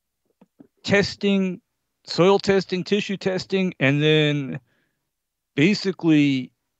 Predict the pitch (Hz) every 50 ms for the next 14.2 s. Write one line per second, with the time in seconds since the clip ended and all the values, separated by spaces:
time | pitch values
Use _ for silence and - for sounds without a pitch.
0 | _ _ _ _ _ _ _ _ _ _ - - - - 170 180 196 196 202 165
1 | 190 185 175 165 147 151 120 98 131 147 147 160 165 170 165 170 - - - -
2 | - - - 143 139 135 139 - - - - - 165 180 185 180 180 175 165 156
3 | 151 147 151 160 180 190 185 160 139 127 120 110 117 113 - 254 - - - -
4 | - - - _ _ _ _ _ _ _ _ _ _ _ _ _ _ _ _ _
5 | _ _ _ _ _ _ _ _ _ _ _ _ _ _ _ _ _ _ _ -
6 | 135 143 147 147 147 147 147 147 147 143 143 139 127 - - _ _ _ _ _
7 | _ _ _ _ _ _ _ _ _ _ _ _ _ _ - - 139 131 131 147
8 | 185 226 240 214 175 139 123 123 139 240 302 - - _ _ _ - 135 135 135
9 | 131 131 127 123 117 - _ - 113 127 160 151 190 185 - - 170 160 151 147
10 | 143 135 131 - - _ _ _ _ - - 165 196 196 180 170 160 - - 160
11 | 151 139 135 - - - 180 262 254 - - 175 160 143 127 123 123 143 - -
12 | - _ _ - _ _ - - 135 143 170 160 156 175 - 185 180 170 - -
13 | 180 170 165 165 156 147 135 120 - 160 190 262 269 247 - - - 120 113 113
14 | - 190 156 _